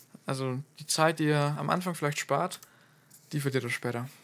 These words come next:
Also, das ist nicht wert. Ein bisschen Zeit sparen oder so, das ist nicht wert.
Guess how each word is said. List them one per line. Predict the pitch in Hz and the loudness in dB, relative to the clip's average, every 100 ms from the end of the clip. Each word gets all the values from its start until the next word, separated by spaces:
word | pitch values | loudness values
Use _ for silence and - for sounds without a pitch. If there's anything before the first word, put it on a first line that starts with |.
| - - - - - | -20 -20 -20 -20 -10
Also, | 120 120 120 120 120 147 - - - - - _ _ - _ _ _ _ - - _ _ _ _ _ _ _ - | -8 -6 -6 -6 -8 -10 -18 -20 -20 -20 -20 _ _ -20 _ _ _ _ -18 -18 _ _ _ _ _ _ _ -8
das | - 135 | -2 0
ist | 127 | 0
nicht | 135 | -2
wert. | 123 117 - | 0 0 -2
Ein | 143 | -4
bisschen | 147 - 147 | -2 0 -2
Zeit | - 151 151 | 2 2 2
sparen | - 143 | 2 0
oder | 135 | 0
so, | 131 123 | -2 -4
das | 123 | -6
ist | 127 | -12
nicht | 117 131 | -14 -12
wert. | 117 | -12